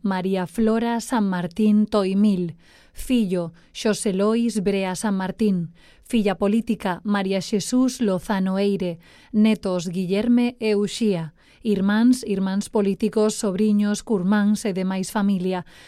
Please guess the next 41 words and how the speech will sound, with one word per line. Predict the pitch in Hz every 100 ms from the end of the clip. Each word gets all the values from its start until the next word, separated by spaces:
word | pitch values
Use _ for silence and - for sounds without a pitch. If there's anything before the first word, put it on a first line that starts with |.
| -
pregan | - 226 214 208
unha | 233 240 208
oración | 190 185 233 220
pola | 214 185 180
súa | 240 190
alma | 185 190 190 214
e | 196
a | 185 185
asistencia | - 196 - 214 220 233 208 190
á |
condución | 208 185 185 - 214 208 220 - - - -
mañá | 214 208 208 226 240
domingo, | 196 202 220 220 220 214
día | 208 190
trinta | 226 220 208
e | 185
un, | 196 208 - - -
ás | 208 196 -
cinco | 254 254
e | 240
media | 202 185 190
da | 180
tarde, | 170 202 180 185 180 - _ -
dende | 214 208 208
a |
sala | 196 240 220
número | 233 240 196 185
catro | 220 214 214
do | 202 214
tanatorio | 190 185 220 220 214 190
orensano | 185 175 170 233 208 208 214 - - -
ata | 196 - 196
a |
igrexa | 180 190 196 233 208
parroquial | 208 202 226 208
de | 202
San | 202 226 202
Facundo | 226 190 214 220 214 202
de | 202
Busto, | 208 175 - 180 -
Lalín, | - 202 202 202 165